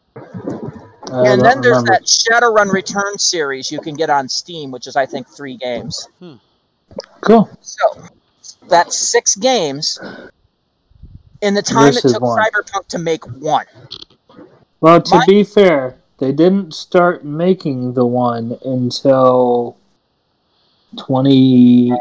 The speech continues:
Speaker 1: eighteen?
Speaker 2: More like twenty fifteen.
Speaker 1: Twenty sixteen?
Speaker 3: Yeah.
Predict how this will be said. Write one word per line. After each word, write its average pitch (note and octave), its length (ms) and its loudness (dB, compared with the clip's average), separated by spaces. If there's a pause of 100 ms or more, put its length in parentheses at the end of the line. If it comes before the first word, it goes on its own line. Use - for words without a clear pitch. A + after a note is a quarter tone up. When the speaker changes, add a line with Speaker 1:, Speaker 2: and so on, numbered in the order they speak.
Speaker 1:
eighteen? D#3 680 2 (1200)
Speaker 2:
More F3 220 -2
like E3+ 180 0 (120)
twenty D#3 380 -4
fifteen. B2 460 -8
Speaker 1:
Twenty C#3+ 300 2
sixteen? B2+ 520 -2
Speaker 3:
Yeah. E3 160 -8